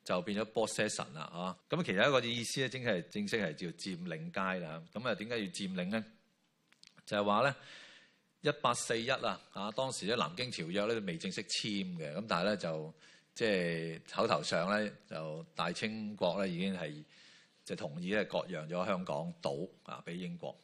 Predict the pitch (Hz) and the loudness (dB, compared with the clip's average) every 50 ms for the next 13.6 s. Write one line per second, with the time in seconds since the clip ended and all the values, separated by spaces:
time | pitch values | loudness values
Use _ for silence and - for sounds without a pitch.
0 | - - - 151 160 147 - 170 160 156 127 120 120 131 123 113 98 - - - | -8 0 4 4 4 6 6 6 6 6 6 6 6 6 6 4 2 0 -4 0
1 | - 110 147 139 107 87 107 135 120 - 131 117 110 110 113 113 107 - - 104 | 2 2 4 4 2 0 0 0 2 2 2 4 4 4 4 4 2 -2 0 2
2 | 92 85 73 76 101 120 - 123 110 104 92 104 90 85 82 - - - - - | 2 4 4 4 4 4 4 2 0 0 0 -2 -2 -2 -4 -8 -12 -18 -20 -20
3 | - - - _ _ _ - - 98 92 90 87 87 85 - - _ _ - 95 | -20 -20 -20 _ _ _ -8 -4 -2 0 0 0 -2 -4 -8 -16 _ _ -18 -14
4 | 90 85 82 80 76 78 76 - _ _ _ _ _ _ - - 98 101 120 113 | -10 -10 -8 -8 -10 -12 -14 -20 _ _ _ _ _ _ -10 -6 -4 -4 -2 -2
5 | - 165 - 110 101 95 90 82 82 85 80 85 - - 127 117 107 101 104 107 | -4 -2 0 0 -2 -2 -2 -6 -6 -6 -8 -8 -8 -6 -6 -6 -4 -4 -6 -6
6 | 101 87 80 80 82 85 90 95 92 - - _ _ - - 85 82 87 87 98 | -4 -4 -4 -4 -4 -4 -4 -4 -4 -6 -12 _ _ -12 -8 -6 -6 -4 -4 -4
7 | 92 90 85 - - - 76 76 78 - 85 87 92 107 110 - - - - - | -4 -4 -6 -8 -10 -12 -14 -14 -10 -10 -8 -4 -4 -4 -4 -4 -6 -10 -10 -8
8 | - 120 113 113 - 87 71 76 87 - 190 92 - - - - - - - - | -6 -6 -6 -6 -6 -6 -6 -4 -4 -2 -2 -2 -2 -2 -4 -6 -10 -20 -20 -20
9 | - _ _ - 156 151 - 175 151 127 131 123 107 101 107 95 - 131 139 139 | -20 _ _ -12 -4 0 2 4 6 6 6 6 6 4 2 0 -2 -2 0 2
10 | 104 95 98 101 98 95 107 131 127 - 107 95 92 92 90 - - - - _ | 2 2 2 2 2 0 0 -2 -4 0 2 2 2 2 0 -4 -10 -20 -20 _
11 | _ - - 127 95 101 101 - 226 101 87 90 90 - 107 92 92 92 92 80 | _ -4 -2 0 2 4 6 6 6 6 4 2 0 0 0 2 2 0 -2 -6
12 | 78 71 76 - - 85 82 90 85 85 85 82 - - - - - - - _ | -8 -8 -8 -8 -6 -4 -2 0 0 0 -2 -4 -10 -16 -20 -20 -20 -20 -20 _
13 | _ _ _ - - 117 101 - 120 117 85 76 | _ _ _ -2 -2 0 0 0 0 0 -2 -4